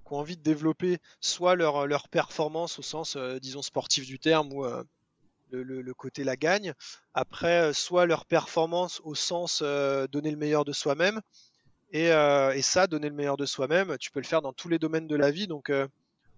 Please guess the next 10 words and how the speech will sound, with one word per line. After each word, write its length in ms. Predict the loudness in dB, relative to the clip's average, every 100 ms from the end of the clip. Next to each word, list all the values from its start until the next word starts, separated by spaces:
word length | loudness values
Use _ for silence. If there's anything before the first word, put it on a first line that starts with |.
| -20 -20 -20 -4
j'ai 140 | 2 2
accompagné 420 | 2 0 2 0
une, 380 | 0 -2 -4 -6
une 100 | -6
petite 320 | -4 -4 -4
fille 220 | -6 -6
de, 300 | -6 -6 -8
de 60 | -4
six 340 | -2 0 0
ans, 180 | -2 -2